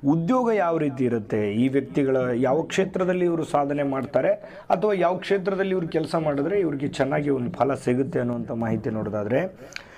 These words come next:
ಇವರು ಅತಿಯಾಗಿ ಸಂಘಟನೆಕಾರರಾಗಿರ್ತಾರೆ. ಇವತ್ತಿಗೂ ರಾಜಕೀಯ ಕ್ಷೇತ್ರದಲ್ಲಿ, ಆ, ಸಭೆ ಸಮಾರಂಭಗಳಲ್ಲಿ,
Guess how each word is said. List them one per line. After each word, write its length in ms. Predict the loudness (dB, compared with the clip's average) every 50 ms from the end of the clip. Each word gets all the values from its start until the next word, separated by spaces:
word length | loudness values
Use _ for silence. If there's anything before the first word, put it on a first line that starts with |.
| -10 0 2
ಇವರು 260 | 4 4 4 2 0
ಅತಿಯಾಗಿ 1080 | 0 2 0 0 0 0 0 2 2 2 2 0 0 0 0 0 0 0 -2 -4 -6 -10 -14 -18 -20 -18 -16 0 2
ಸಂಘಟನೆಕಾರರಾಗಿರ್ತಾರೆ. 1500 | 2 2 4 2 2 2 2 0 0 0 0 0 0 0 2 2 0 0 0 0 -2 -2 -2 -2 -2 -2 -2 -4 -2 0
ಇವತ್ತಿಗೂ 380 | 0 0 2 2 0 0 2
ರಾಜಕೀಯ 500 | 2 2 2 2 0 -2 -4 0 0 0
ಕ್ಷೇತ್ರದಲ್ಲಿ, 840 | 0 0 -2 -2 -2 -2 0 -2 -2 0 0 0 0 0 0 0 -2 -4 -6 -14 -18 -20 -20 -6 0
ಆ, 140 | 2 2 2 2 -2 -2 0
ಸಭೆ 300 | 0 2 2 2 0 0
ಸಮಾರಂಭಗಳಲ್ಲಿ, 1080 | 0 -2 0 2 2 2 0 0 -2 -2 -2 -2 -2 -2 -2 -2 0 0 0 0 -2